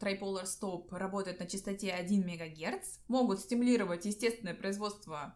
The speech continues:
коллагена в коже, подтягивая ее. Есть также некоторые данные, что подобный тип воздействия на профессиональных приборах, не домашних, может способствовать сокращению жировой ткани, и именно поэтому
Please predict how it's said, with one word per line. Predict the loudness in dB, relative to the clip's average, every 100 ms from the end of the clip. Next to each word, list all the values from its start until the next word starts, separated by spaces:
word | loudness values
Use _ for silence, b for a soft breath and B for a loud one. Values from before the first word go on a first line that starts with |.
| -6
коллагена | -4 -2 -4 -4 -2
в | -2
коже, | -2 -2 0 -4
подтягивая | -4 -4 -4 -2 -2 -2 -6 -10
ее. | -14 -12 0
Есть | 0 2
также | 2 2
некоторые | 2 2 0 4
данные, | 6 6 4
что | 0 0
подобный | 4 4 4 2
тип | -2 -4
воздействия | -4 -2 -2 -4 -2
на | -2 0
профессиональных | -2 -2 0 2 0 -2
приборах, | -6 -4 -2 -2 -2
не | -2 0
домашних, | 0 2 2 2 -4 -4
может | 2 4 4 2
способствовать | 0 2 2 2 -4
сокращению | -4 -6 -6 -2 0 0 0 2 0
жировой | 0 0 0 -2
ткани, | -2 0 2 2
и | 2
именно | 2 0
поэтому | 0 -2 0 0 0 -4